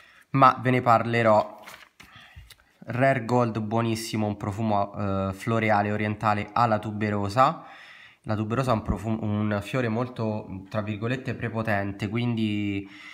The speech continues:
si fa sentire, buo-, veramente buono, buono, buono. Rare Amethyst anche floreale. Questi ho preso i campioni ma erano finiti, quindi non vi so dire. Avon Lac, buono. Poi Mesmerize, Mystic Amber, questi sono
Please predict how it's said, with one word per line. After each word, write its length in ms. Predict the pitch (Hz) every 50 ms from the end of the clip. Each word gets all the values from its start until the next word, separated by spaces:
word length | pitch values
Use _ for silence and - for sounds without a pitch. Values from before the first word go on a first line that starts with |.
| - -
si 200 | - - - 113
fa 160 | - 117 110
sentire, 1200 | 110 - - 113 107 107 107 - - - 117 120 120 120 117 110 107 107 104 104 104 104 104 104 101
buo-, 240 | 104 101 110 110
veramente 720 | 98 110 107 107 110 120 131 139 139 139 - - 139 -
buono, 500 | - 117 110 110 110 113 120 123 123 120
buono, 360 | 113 104 110 110 110 110 113 104
buono. 480 | 104 98 104 98 98 95 98 98 98
Rare 220 | 98 110 113 113 113
Amethyst 540 | 107 107 104 101 95 104 98 - - -
anche 320 | 104 101 104 101 - - 107
floreale. 840 | - - 104 104 113 139 160 170 175 165 123 104 101 98 101 - - - - - - - - - -
Questi 540 | - - 135 131 131 - - - 123 113 113
ho 120 | 113 110 113
preso 240 | - 113 107 113
i 60 | 113 107
campioni 640 | 110 107 110 107 - - 127 120 120 113 110 110 -
ma 300 | - 110 104 104 - -
erano 360 | - 120 117 110 110 110 107
finiti, 500 | 104 - 117 113 107 101 101 101 104 104
quindi 360 | 101 - 113 107 107 104 104 104
non 680 | 110 113 113 113 110 107 104 104 104 101 101 101 98 98
vi 120 | 104 104
so 140 | - 120 123
dire. 640 | 139 151 156 202 208 196 196 180 175 175 175 - -
Avon 380 | - 113 117 113 120 117 117 113
Lac, 480 | 110 104 104 - - - - - - - -
buono. 580 | 123 113 107 107 104 107 120 143 185 240 254 247 - - - - - - - - - - - - - - - - - - _ _ _ _
Poi 320 | - - 131 127 123 120 120
Mesmerize, 680 | 120 120 113 117 120 123 123 123 120 120 120 110 117
Mystic 480 | 113 113 113 - - 120 113 - -
Amber, 280 | 127 117 113 110 110 107
questi 300 | 113 120 120 - - 107
sono 720 | 104 113 107 107 104 104 101 101 101 98 98 98 98 -